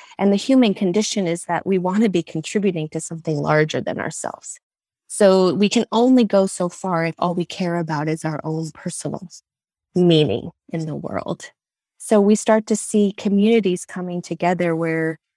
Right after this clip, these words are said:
they're saying, "Here's what matters to us." And you, we've started seeing this. I mean, you could look to some examples around, for instance, Starbucks, and there's been some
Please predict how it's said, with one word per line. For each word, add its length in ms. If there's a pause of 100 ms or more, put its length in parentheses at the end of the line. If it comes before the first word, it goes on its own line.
(260)
they're 120
saying, 420
"Here's 240
what 120
matters 500
to 140
us." 320
And 220
you, 140
we've 220
started 380
seeing 300
this. 240
I 80
mean, 160
you 80
could 180
look 220
to 100
some 200
examples 600
around, 400
for 120
instance, 500
Starbucks, 560
and 100
there's 160
been 180
some 220